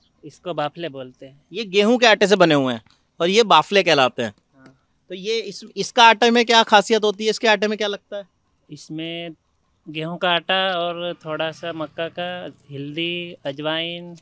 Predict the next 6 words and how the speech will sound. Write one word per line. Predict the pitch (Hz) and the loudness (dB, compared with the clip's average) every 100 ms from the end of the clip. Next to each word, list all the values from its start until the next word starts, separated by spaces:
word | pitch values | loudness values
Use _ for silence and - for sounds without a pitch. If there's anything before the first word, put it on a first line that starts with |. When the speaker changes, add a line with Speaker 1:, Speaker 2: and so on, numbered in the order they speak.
| _ _ 185 | _ _ -12
Speaker 1:
और | 147 151 151 147 151 151 127 | -8 -8 -8 -10 -12 -14 -16
मीठा | 147 143 156 | -20 -18 -18
सोडा | 143 151 147 151 | -16 -14 -14 -14
डालते | 143 143 151 | -16 -18 -20
हैं। | 151 160 _ _ _ - | -20 -20 _ _ _ -18
Speaker 2:
अच्छा, | 127 - 147 | -18 -8 -6